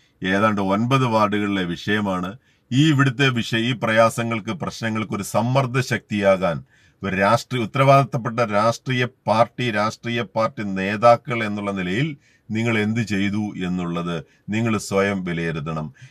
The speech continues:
നിങ്ങളെ കൊണ്ട് ശേഷി, ഇത്തരം കാര്യങ്ങൾക്ക് ഇടപെടാൻ ശേഷിയില്ലെങ്കിൽ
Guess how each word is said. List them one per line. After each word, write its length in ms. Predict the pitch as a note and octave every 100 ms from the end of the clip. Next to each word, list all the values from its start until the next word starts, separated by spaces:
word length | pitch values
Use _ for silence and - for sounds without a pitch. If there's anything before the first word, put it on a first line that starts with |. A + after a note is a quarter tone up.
| -
നിങ്ങളെ 280 | G2+ A2+ B2
കൊണ്ട് 240 | A#2+ A#2+ A2
ശേഷി, 380 | - G#2 G#2+
ഇത്തരം 420 | G#2+ G#2 - B2 A2
കാര്യങ്ങൾക്ക് 480 | G2+ G#2 G#2 F#2
ഇടപെടാൻ 420 | G2 G2 G#2 G#2 F#2+
ശേഷിയില്ലെങ്കിൽ 880 | F#2 F#2 - F#2+ E2 E2+ E2+ E2